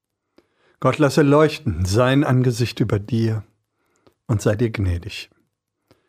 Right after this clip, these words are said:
Gott erhebe sein Angesicht auf dich und schenke dir Frieden.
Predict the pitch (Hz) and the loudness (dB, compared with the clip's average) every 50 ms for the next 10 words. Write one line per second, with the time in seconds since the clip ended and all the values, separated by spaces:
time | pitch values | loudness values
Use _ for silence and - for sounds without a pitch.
0 | _ _ _ - - 113 110 - 117 95 85 117 123 120 127 110 - 123 117 123 | _ _ _ -6 -4 -2 -2 0 -2 -2 0 0 0 0 0 -2 0 -2 -2 -2
1 | - 113 107 104 104 104 101 110 - - - - 110 95 - - - - 101 - | -2 -2 -2 0 -2 -2 -4 -4 -6 -6 -8 -8 -8 -8 -8 -10 -10 -8 -8 -8
2 | - - - _ _ _ _ _ _ _ _ _ _ _ _ - - 113 104 - | -10 -16 -20 _ _ _ _ _ _ _ _ _ _ _ _ -6 -4 -4 -2 -2
3 | - 110 98 95 113 101 - 147 120 - - - 104 92 82 80 - 87 | -4 -4 -4 -4 -6 -6 -6 -8 -10 -12 -12 -10 -10 -10 -10 -10 -16 -20